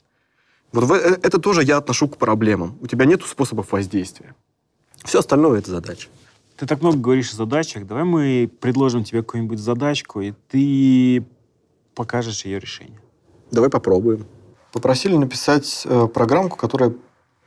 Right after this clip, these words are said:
Speaker 3: проверяет, кто победил в крестиках-ноликах. Крестики-нолики или победила дружба.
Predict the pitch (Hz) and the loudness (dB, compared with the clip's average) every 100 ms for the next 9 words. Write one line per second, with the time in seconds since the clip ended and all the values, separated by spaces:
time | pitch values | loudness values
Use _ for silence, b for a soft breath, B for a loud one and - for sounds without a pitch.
0 | _ - 123 123 123 151 170 160 - - | _ -2 2 4 4 4 4 2 -4 -4
1 | 143 165 165 147 120 117 151 143 - 139 | 2 4 4 0 0 2 4 2 0 0
2 | 135 - - 123 101 - _ _ _ _ | 0 -6 -2 0 -2 -8 _ _ _ _
3 | _ _ _ 185 220 - 170 185 180 156 | _ _ _ 0 2 0 2 2 2 0
4 | 165 156 123 139 131 143 117 95 | 0 0 2 4 4 2 0 -4